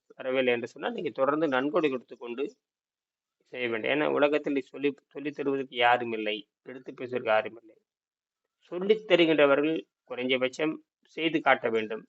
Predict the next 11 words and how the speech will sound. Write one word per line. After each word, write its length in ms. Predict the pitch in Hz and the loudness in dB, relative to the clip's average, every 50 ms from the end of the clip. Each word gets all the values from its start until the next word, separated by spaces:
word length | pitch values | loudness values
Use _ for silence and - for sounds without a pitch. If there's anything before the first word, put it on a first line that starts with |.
| _ _ _ | _ _ _
அரைகுறையாவது 680 | 127 123 131 135 135 143 139 139 139 139 135 151 160 | -8 -4 -2 0 0 2 2 4 4 6 4 4 2
செஞ்சு 240 | 156 - 131 113 113 | -2 -10 -8 -6 -4
காட்டணும். 360 | 104 104 104 - 101 101 117 | -4 -4 -4 -4 -8 -8 -6
ஏன்னா, 100 | 135 180 | -8 -6
இது 200 | 208 185 156 135 120 - _ _ _ | -6 -6 -6 -8 -8 -10 _ _ _
புதியது. 400 | - 220 196 214 170 135 98 92 - _ _ _ _ _ _ _ _ _ _ _ _ _ _ _ _ _ _ _ _ _ _ _ _ _ _ _ _ _ _ _ _ _ _ _ _ _ _ _ _ _ _ _ _ _ _ _ _ | -18 -14 -2 0 0 0 0 -6 -18 _ _ _ _ _ _ _ _ _ _ _ _ _ _ _ _ _ _ _ _ _ _ _ _ _ _ _ _ _ _ _ _ _ _ _ _ _ _ _ _ _ _ _ _ _ _ _ _
ரெண்டாயிரம் 380 | 143 131 127 135 143 147 143 143 | -14 -4 4 6 6 8 8 8
ஆண்டுகளுக்கு 380 | 143 156 165 170 160 151 - 147 | 6 6 6 4 2 0 -2 -2
முன்பாக 320 | 139 139 139 147 135 135 | -2 2 2 2 2 2
இது 100 | 123 120 | -2 -2
பழையது, 460 | 117 - 127 123 127 127 123 127 151 | -4 -4 -2 0 2 2 0 0 -2